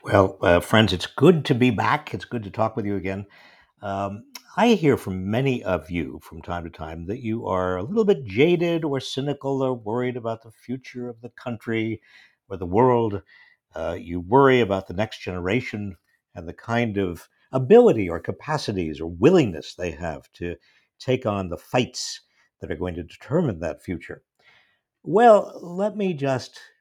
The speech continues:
offer to you this inspiration. Uh, I had the privilege a few days ago of interviewing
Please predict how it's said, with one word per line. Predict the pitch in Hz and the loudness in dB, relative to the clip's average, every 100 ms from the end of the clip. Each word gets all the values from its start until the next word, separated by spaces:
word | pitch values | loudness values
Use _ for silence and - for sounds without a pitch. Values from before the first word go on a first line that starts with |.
| - | -8
offer | 110 110 - 107 101 92 90 _ _ _ | -4 -4 -4 -6 -6 -6 -12 _ _ _
to | 117 | -4
you | 113 170 131 - - _ _ _ _ _ _ _ _ | 4 6 6 2 -18 _ _ _ _ _ _ _ _
this | 78 76 95 107 - - - _ _ _ _ _ _ | -20 -4 -2 -2 -4 -12 -16 _ _ _ _ _ _
inspiration. | - 131 - 104 104 113 - - _ _ _ _ _ _ _ _ - | -2 -2 -2 -2 0 -2 -6 -16 _ _ _ _ _ _ _ _ -12
Uh, | 92 - | -10 -4
I | 131 | 0
had | 185 185 175 | 0 -2 -4
the | 147 139 135 135 135 131 131 131 131 - | -2 -2 -2 -2 -2 -2 -4 -6 -8 0
privilege | 247 226 110 | 2 2 -2
a | 98 | -6
few | 185 | -8
days | 165 156 | -4 -4
ago | 113 92 - - - | -4 -6 -8 -18 -14
of | 90 | -8
interviewing | 95 127 107 101 101 | -6 -6 -4 -4 -4